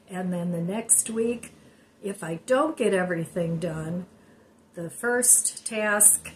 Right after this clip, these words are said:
or the last task on the list that I didn't get done will be going on to the next week's task list,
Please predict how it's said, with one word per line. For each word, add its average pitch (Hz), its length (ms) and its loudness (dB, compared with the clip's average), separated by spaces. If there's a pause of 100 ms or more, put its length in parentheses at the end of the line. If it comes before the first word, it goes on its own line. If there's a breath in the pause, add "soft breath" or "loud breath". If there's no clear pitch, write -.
(140)
or 196 100 -2
the 180 140 -4
last 220 480 2
task 202 420 -2
on 180 200 -2
the 170 100 -2
list 208 380 2
that 170 180 -4
I 160 120 -6
didn't 277 320 0
get 226 240 -2
done 220 380 2
will 185 200 2
be 180 140 -8
going 190 400 -4
on 185 240 -6
to 180 120 -6
the 170 140 -8
next 220 520 -2
week's - 480 0
task 175 540 -2
list, 175 520 4